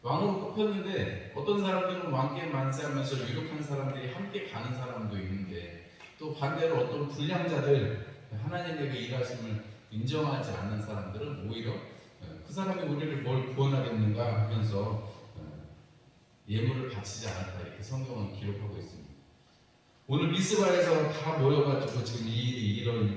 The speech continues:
일어났는데, 여러분, 미스바는 어떤 일이 있었던 곳이에요?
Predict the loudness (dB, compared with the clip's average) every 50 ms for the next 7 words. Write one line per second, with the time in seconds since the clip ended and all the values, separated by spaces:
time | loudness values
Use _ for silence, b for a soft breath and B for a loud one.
0 | 0 -2 0 0 2 2 2 2 2 0 0 -2 -2 -4 -4 -4 -4 -4 -4 -6
1 | -6 -6 -6 -6 -6 -6 -6 -4 -4 -4 -2 0 0 0 0 0 0 -2 -2 -2
2 | -4 -4 -6 -6 -4 -2 -2 -2 0 0 0 -2 -2 -2 -4 -6 -8 -8 -8 -6
3 | -4 -2 -2 -2 -2 -2 -2 -2 -4